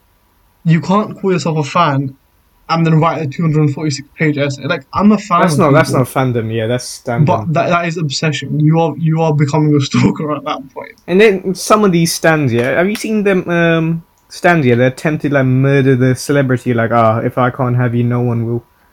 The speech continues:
Speaker 2: Them
Speaker 1: Yeah,
Speaker 2: geezers.
Speaker 1: exactly, just things like that, and it's like, that is just
Speaker 2: And e-, yeah.
Speaker 1: weird.
Speaker 2: Yeah, it is
Speaker 1: Uh,
Speaker 2: predominantly in America, you're right, Anonymous
Speaker 1: Yeah,
Speaker 2: source.
Speaker 1: uh,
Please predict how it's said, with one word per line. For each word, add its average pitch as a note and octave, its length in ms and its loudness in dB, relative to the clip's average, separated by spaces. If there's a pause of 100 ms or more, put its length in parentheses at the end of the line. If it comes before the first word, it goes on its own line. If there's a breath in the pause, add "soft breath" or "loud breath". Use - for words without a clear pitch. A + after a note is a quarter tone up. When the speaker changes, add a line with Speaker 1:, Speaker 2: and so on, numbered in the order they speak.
(220 soft breath)
Speaker 2:
Them C3+ 200 0
Speaker 1:
Yeah, A#3+ 300 4
Speaker 2:
geezers. - 60 -4
Speaker 1:
exactly, F3+ 440 -2
just E3 220 -6
things G#3+ 240 2
like F3+ 220 -6
that, D#3 220 -2
and D3 200 -8
it's E3 300 -8
like, C#3+ 320 -2 (680)
that D#3+ 360 0
is D3 140 0
just D3+ 140 0
Speaker 2:
And G#3 180 6
e-, C3+ 80 6
yeah. C3+ 60 2
Speaker 1:
weird. - 440 0 (1300)
Speaker 2:
Yeah, D3+ 120 0
it C#3+ 180 -2
is A3 260 8
Speaker 1:
Uh, G#3 120 4
Speaker 2:
predominantly C3+ 540 0
in A#2+ 100 -2
America, A#2 420 -4
you're B2 140 -2
right, C#3 240 -4 (240)
Anonymous A#2 500 -6
Speaker 1:
Yeah, D3 120 4
Speaker 2:
source. C#3 120 0
Speaker 1:
uh, C#3+ 220 0